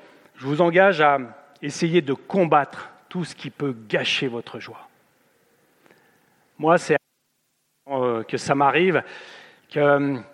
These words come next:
je passe mon temps avec le Seigneur le matin, je lis, euh, ma Bible, je, donc je suis, euh,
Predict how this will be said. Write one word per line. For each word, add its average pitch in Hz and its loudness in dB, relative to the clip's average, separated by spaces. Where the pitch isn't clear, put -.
je 143 -6
passe - -2
mon 160 2
temps 175 4
avec 147 2
le 151 0
Seigneur 175 2
le 156 2
matin, 175 2
je 147 -2
lis, 180 2
euh, 143 -6
ma 147 4
Bible, 196 2
je, 135 0
donc 139 0
je 151 0
suis, 160 -4
euh, 185 -8